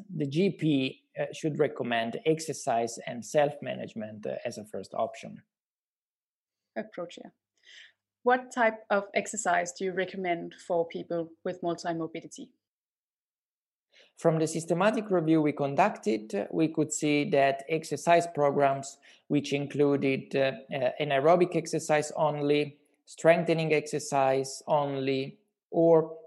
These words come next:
Speaker 1: a combination of aerobic and strengthening exercise, had similar results, suggesting that there was not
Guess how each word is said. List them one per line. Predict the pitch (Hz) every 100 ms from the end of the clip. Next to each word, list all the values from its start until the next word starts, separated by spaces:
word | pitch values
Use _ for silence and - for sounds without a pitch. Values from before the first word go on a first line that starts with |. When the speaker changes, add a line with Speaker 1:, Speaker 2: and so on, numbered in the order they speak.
| -
Speaker 1:
a | 143
combination | 151 147 135 135 143 - 139 123
of | 135 131 -
aerobic | 143 135 147 147 143 -
and | 147 139
strengthening | - - 180 156 135 123 -
exercise, | 131 - 127 - 123 107 107 - - _ _ _ _ _ _
had | - 156 156 - - - _
similar | - 156 143 139 123 120 -
results, | 120 - 98 87 - - _ _ _ - _ -
suggesting | 156 131 165 170 165 147
that | 139 131 135
there | 131
was | 135 131 127 -
not | 151 151